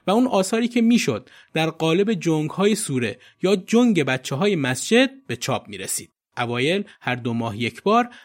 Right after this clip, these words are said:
اما بعدها ماهیانه منتشر می‌شد که اکثراً هم به صورت کتاب بود. تو حوزهٔ هنری معمولاً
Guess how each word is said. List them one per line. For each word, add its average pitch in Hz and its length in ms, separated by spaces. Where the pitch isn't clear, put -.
اما 139 300
بعدها 117 600
ماهیانه 123 640
منتشر 113 520
می‌شد 110 300
که 110 160
اکثراً 123 360
هم 226 360
به 123 60
صورت 120 400
کتاب - 580
بود. - 120
تو 143 100
حوزهٔ 127 260
هنری 131 360
معمولاً 151 480